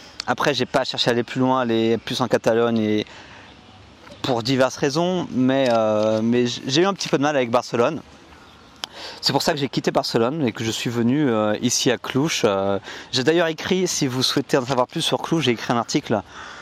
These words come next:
sur Cluj, donc C L U J, ici en Roumanie, euh, sur le fait en fait que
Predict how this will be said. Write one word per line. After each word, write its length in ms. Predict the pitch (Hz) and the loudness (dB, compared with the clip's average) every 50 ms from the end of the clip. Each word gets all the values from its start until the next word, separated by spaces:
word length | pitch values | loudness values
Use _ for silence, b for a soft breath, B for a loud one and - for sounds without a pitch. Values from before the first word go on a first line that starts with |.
| B B B | B B B
sur 280 | B - - - 151 - - | B -2 0 0 0 -2 -2
Cluj, 500 | - - - 175 185 233 - - - 139 107 90 - - - - - - - - B B B | -6 -2 0 0 0 2 0 0 2 2 2 0 -2 -12 -20 -20 -20 -20 -18 -20 B B B
donc 200 | - 131 113 - | -2 -2 -2 -2
C 240 | - - - 185 175 - | -2 -2 0 0 0 2
L 260 | 147 160 160 160 - | 2 2 0 0 -2
U 240 | - 147 151 147 - - | -2 -2 0 -2 -2 -2
J, 400 | 127 123 117 117 131 151 175 320 - B B B B B | -2 0 0 2 2 2 2 0 -2 B B B B B
ici 260 | 135 127 - - 143 | -2 0 0 2 2
en 100 | 131 123 | 2 2
Roumanie, 480 | 120 120 120 113 113 113 123 147 165 170 | 2 0 0 0 2 2 2 2 2 2
euh, 580 | 151 123 117 113 110 110 110 110 110 110 110 | 2 2 2 2 2 2 0 0 0 0 0
sur 180 | 117 - - 127 | 0 0 2 2
le 100 | 120 113 | 2 0
fait 220 | - - - 143 | 0 0 0 0
en 100 | 135 127 | 0 0
fait 240 | 123 - 135 127 - | -2 -2 -4 -4 -4
que 440 | - - 123 113 110 107 107 107 107 | -4 -2 0 2 2 2 2 0 0